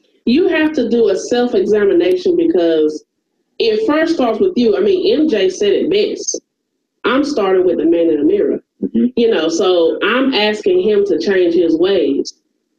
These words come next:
Speaker 1: So, you know, you really have to start with yourself. That's why in the preparation season, you know, I myself was, you know, in the Word of God. I was taking time to just learn me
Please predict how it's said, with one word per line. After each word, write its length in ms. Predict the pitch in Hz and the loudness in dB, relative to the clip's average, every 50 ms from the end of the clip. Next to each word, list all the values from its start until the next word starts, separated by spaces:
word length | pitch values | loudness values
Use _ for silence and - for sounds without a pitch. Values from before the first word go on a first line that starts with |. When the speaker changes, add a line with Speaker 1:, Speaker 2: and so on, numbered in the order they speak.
| _ _ _ _ _ _ _ _ _ _ _ _ | _ _ _ _ _ _ _ _ _ _ _ _
Speaker 1:
So, 320 | - 240 220 214 - - | -4 -2 -2 0 -2 -2
you 240 | - 220 233 339 370 | 0 0 2 2 2
know, 140 | 339 285 254 | 2 2 0
you 260 | 233 233 311 359 - | 2 2 2 2 2
really 260 | 277 294 311 294 277 | 2 2 2 2 2
have 260 | 254 254 254 247 254 - - | 2 2 0 0 -2 -2 0
to 180 | 233 202 190 | 0 0 0
start 320 | 190 - - 226 214 196 - | -2 -2 -2 -2 -2 0 0
with 160 | 196 185 180 | 0 0 0
yourself. 440 | 180 170 170 170 240 240 214 190 196 | 0 -2 0 0 0 0 0 0 0
That's 260 | 220 247 277 277 262 | 0 -2 -2 0 0
why 260 | 247 226 214 202 - - | -2 -2 0 -2 0 0
in 200 | - 226 240 226 | 0 0 2 0
the 160 | 202 185 - | -2 -2 -2
preparation 680 | - 240 226 214 - 170 165 - 165 156 151 - 202 185 | -2 -2 -2 0 0 0 0 2 2 0 0 0 0 0
season, 540 | - - 175 170 165 151 151 156 151 151 - _ _ _ _ _ _ _ _ _ _ _ | 0 0 2 2 2 2 2 0 0 -2 -4 _ _ _ _ _ _ _ _ _ _ _
you 200 | - 214 226 226 | 0 2 2 2
know, 340 | 196 170 160 151 - - - _ - | 2 0 0 0 -2 -4 -6 _ -4
I 180 | 202 233 254 | -2 -2 0
myself 600 | 269 269 247 214 220 214 - 254 262 262 254 247 247 | 2 0 0 0 -2 -4 -2 -2 0 0 -2 -2 0
was, 500 | 208 202 196 196 190 185 185 180 - _ _ _ _ _ _ _ | 0 2 2 2 2 0 0 0 -2 _ _ _ _ _ _ _
you 140 | - 214 208 | 0 0 0
know, 140 | 196 - - - | 0 0 0 0
in 220 | 220 247 277 262 | 0 0 2 2
the 120 | 247 226 | 0 2
Word 220 | 220 220 220 214 208 | 2 2 2 2 2
of 140 | 196 185 185 | 0 0 0
God. 540 | 185 180 175 175 175 175 170 170 170 170 - - - | 0 0 0 0 0 0 0 0 0 0 -2 -4 -4
I 200 | 170 196 196 196 | -2 0 2 2
was 640 | 190 190 185 185 185 180 180 180 180 175 180 - _ _ _ _ _ _ _ _ _ _ - | 2 2 2 2 2 2 2 0 0 -2 -4 -12 _ _ _ _ _ _ _ _ _ _ -2
taking 320 | 277 277 269 277 233 220 | -2 0 0 0 0 0
time 520 | 247 240 233 226 220 214 214 214 202 208 - | 0 0 0 0 0 0 0 0 0 -2 0
to 140 | 214 196 185 | 0 0 0
just 280 | 202 202 202 196 180 | 2 0 0 2 2
learn 440 | 180 190 202 208 208 208 202 190 190 | 2 2 2 2 2 2 2 2 2
me 400 | 196 202 - 403 185 170 160 160 | 2 2 0 2 0 0 0 -2